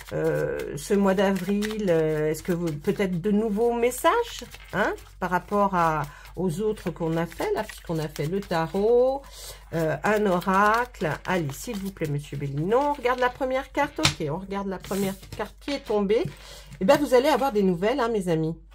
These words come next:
Il y a quelque chose, et puis une nouvelle, euh, là, sinon, on m'aurait dit, euh,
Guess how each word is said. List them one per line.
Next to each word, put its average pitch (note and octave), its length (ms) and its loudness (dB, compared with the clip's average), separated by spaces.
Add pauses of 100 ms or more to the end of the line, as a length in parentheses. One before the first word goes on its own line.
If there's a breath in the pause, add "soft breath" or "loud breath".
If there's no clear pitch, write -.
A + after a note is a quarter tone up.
(120)
Il F3+ 60 -2
y - 20 2
a F#3 40 0
quelque B3+ 320 2
chose, C4+ 380 2
et A3+ 80 2
puis F3 280 -2
une D#3 240 -2
nouvelle, F#3+ 460 2
euh, C3+ 680 0
là, D#3 140 2
sinon, D#3 280 -2
on E3 40 2
m'aurait C3+ 300 -2
dit, D#3+ 220 -4
euh, C3 420 -6